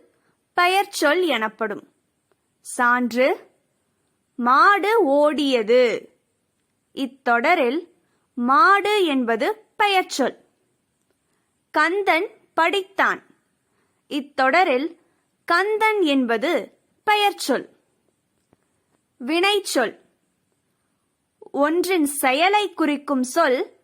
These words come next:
வினைச்சொல் எனப்படும். சான்று:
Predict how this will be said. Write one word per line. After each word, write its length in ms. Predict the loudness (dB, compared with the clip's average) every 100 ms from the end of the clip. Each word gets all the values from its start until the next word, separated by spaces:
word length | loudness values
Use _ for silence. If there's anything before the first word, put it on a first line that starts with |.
| _ _ _
வினைச்சொல் 760 | -6 -2 0 -2 -4 -2 0 0 -2
எனப்படும். 540 | -2 -4 -4 -6 -8 _ _ _ _ _ _ _ _ _ -18
சான்று: 600 | -6 -2 0 0 0 0